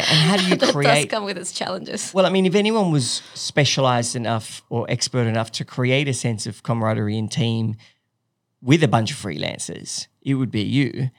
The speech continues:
Speaker 1: How do you, how do you go about that?
Speaker 2: Um, I still have certain things that we all do. So, um, we all follow the same process, the five-step process that we have in the agency. Um,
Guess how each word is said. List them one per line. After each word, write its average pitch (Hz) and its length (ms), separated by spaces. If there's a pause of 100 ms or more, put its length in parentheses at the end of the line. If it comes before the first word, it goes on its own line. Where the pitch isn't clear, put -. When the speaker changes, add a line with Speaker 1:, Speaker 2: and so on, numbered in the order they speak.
(120)
Speaker 1:
How 180 180
do 175 80
you, 165 160
how 151 160
do 170 80
you 156 80
go 156 180
about 131 280
that? - 200 (760)
Speaker 2:
Um, 220 400 (240)
I 254 160
still 247 480
have 196 280
certain 190 440
things 175 400
that 170 200
we 165 340
all 180 320
do. 294 320 (280)
So, 170 840
um, 156 320
we 165 120
all 175 120
follow 185 280
the 175 80
same 165 240
process, 160 560
the - 100
five-step - 580
process 147 480
that - 200
we 151 80
have 151 180
in 143 100
the 143 80
agency. 147 640 (560)
Um, 147 540